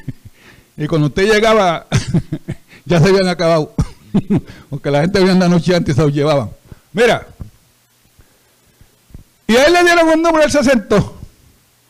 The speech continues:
Y estaba leyendo la Biblia.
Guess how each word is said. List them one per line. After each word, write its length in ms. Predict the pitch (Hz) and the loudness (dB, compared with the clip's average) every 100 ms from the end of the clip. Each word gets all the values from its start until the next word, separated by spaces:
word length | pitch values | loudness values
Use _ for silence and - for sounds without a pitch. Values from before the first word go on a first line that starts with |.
| _ _ _ _ _ - _ _ _ _ _ _ _ - | _ _ _ _ _ -20 _ _ _ _ _ _ _ -8
Y 240 | 180 190 | -6 -6
estaba 260 | 202 226 247 | -6 -2 0
leyendo 320 | 254 240 233 | 2 2 2
la 100 | 226 | 2
Biblia. 420 | 190 165 156 143 | 4 4 2 0